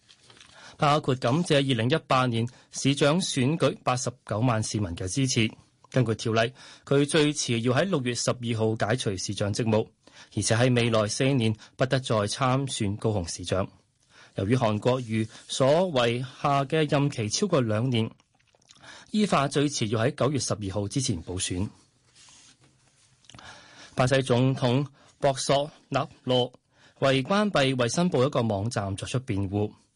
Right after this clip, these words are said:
該網站每日更新巴西嘅新冠病毒死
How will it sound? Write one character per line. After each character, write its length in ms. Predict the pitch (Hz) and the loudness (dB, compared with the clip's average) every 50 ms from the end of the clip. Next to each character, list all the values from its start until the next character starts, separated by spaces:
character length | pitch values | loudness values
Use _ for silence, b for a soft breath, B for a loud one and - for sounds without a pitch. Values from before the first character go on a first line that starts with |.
| _ _ _ | _ _ _
該 160 | - - 120 | -2 0 2
網 240 | 120 117 107 98 101 | 2 2 2 0 0
站 220 | - - 113 107 104 B B B B B B | 0 0 0 0 0 B B B B B B
每 140 | B 110 113 | B 0 2
日 120 | 117 113 113 | 2 2 2
更 240 | - 131 123 127 127 | 2 2 2 2 2
新 260 | 127 139 131 131 127 | 2 2 2 2 2
巴 220 | 127 139 131 131 | 2 2 0 0
西 120 | 131 - 147 | 0 0 0
嘅 380 | 131 131 131 131 123 117 117 117 | 0 0 2 0 2 2 0 0
新 180 | - 156 147 143 | 0 0 0 0
冠 180 | 151 151 151 | 0 0 0
病 260 | 131 - 120 117 113 107 | 0 0 0 0 0 -2
毒 140 | - 120 - | -4 -6 -6
死 180 | - - 120 | -4 -2 0